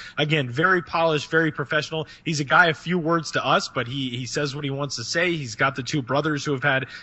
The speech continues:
professional success as well. One of them's in the major leagues. Tell us about what it's been like being around Corey, because he has so much talent and is one of those guys where the whispers are starting to grow a little bit louder about when he's gonna be in Los Angeles, but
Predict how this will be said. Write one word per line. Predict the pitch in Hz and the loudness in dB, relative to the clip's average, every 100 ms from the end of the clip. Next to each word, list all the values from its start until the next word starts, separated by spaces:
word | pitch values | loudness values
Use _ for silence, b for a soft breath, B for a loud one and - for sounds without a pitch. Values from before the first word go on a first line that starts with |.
| B | B
professional | 143 151 151 156 | -2 2 2 0
success | 139 135 - 147 - | -4 -4 0 0 0
as | 110 | -4
well. | 120 151 151 | 0 2 2
One | 127 | 0
of | 135 | -4
them's | 131 | -8
in | 131 | -6
the | 120 | -4
major | 123 123 | -4 -4
leagues. | 113 147 147 - B B - | -4 -4 -4 -8 B B 0
Tell | 294 | 0
us | 392 | 2
about | 311 220 | 2 4
what | 190 | 2
it's | 147 | 0
been | 151 175 | 0 0
like | 160 143 117 | 2 0 -2
being | 147 143 | -4 -4
around | 135 127 120 104 | 0 0 0 -4
Corey, | 147 135 120 | -4 -2 -2
because | 101 117 - 135 113 | -6 -4 0 0 -2
he | - 185 208 | -10 -10 -8
has | 170 165 143 131 | -2 0 0 -2
so | - - 170 202 | -8 -6 -6 -6
much | 202 175 - | -4 -6 -4
talent | - 160 147 117 110 B B B | 2 4 4 0 -6 B B B
and | 131 143 | -8 -8
is | 143 151 120 | -6 -4 -2
one | 151 | -2
of | 180 | 0
those | 170 | 2
guys | 135 151 147 | 4 4 4
where | 139 | 0
the | 131 | 0
whispers | 120 160 - 160 147 | 0 0 -2 -4 -4
are | |
starting | 139 156 143 127 | -2 -2 -2 -4
to | |
grow | 120 147 | 0 2
a | |
little | 139 151 | 2 0
bit | 143 127 | -2 2
louder | 139 143 | 4 4
about | 131 123 120 | 2 0 0
when | 131 | -4
he's | 139 147 127 | -6 -8 -4
gonna | 147 | -4
be | 123 127 | -4 -6
in | 117 | -4
Los | 113 113 | -4 -2
Angeles, | 156 147 123 113 | -4 -4 -2 -4
but | - 127 | 0 -2